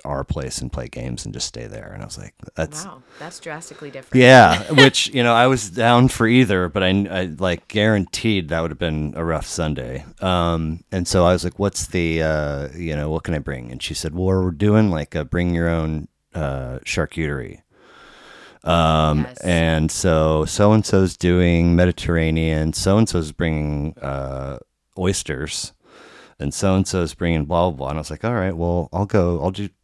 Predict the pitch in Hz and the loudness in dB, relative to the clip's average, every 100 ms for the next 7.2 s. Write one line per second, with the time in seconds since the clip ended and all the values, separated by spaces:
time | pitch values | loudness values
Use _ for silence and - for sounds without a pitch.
0 | - 90 101 - 71 69 80 - _ - | -12 -8 -6 -6 -8 -10 -12 -18 _ -16
1 | - 78 - 82 69 - 90 85 73 80 | -8 -8 -6 -8 -8 -6 -4 -2 -4 -6
2 | 71 - 76 - 92 90 - 104 - 67 | -8 -8 -10 -2 -2 -2 -2 -4 -2 -6
3 | 69 - _ - - - - - 98 92 | -6 -10 _ -12 -10 -10 -12 -4 -2 0
4 | 95 95 - - 95 87 85 85 82 80 | 2 0 -2 -6 -4 -2 -2 -2 -4 -4
5 | 80 - - - 82 - 78 87 80 73 | -8 -12 -12 -6 -4 -4 -4 -2 -2 -2
6 | 73 - 76 73 80 - - _ _ _ | -6 -6 -8 -8 -8 -8 -12 _ _ _
7 | _ | _